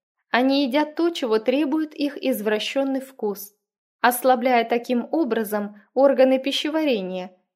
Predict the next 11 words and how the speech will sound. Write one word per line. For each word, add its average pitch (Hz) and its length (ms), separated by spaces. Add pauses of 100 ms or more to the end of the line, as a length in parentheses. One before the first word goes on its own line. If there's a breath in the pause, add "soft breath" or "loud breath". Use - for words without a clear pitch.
и 277 100
снижая 277 680
их 254 380
энергию, 202 680 (600)
необходимую 254 800
для 208 180
усвоения 226 720
пищи, 254 520 (180 soft breath)
чтобы 277 320
поддерживать 294 840
жизнь. 202 540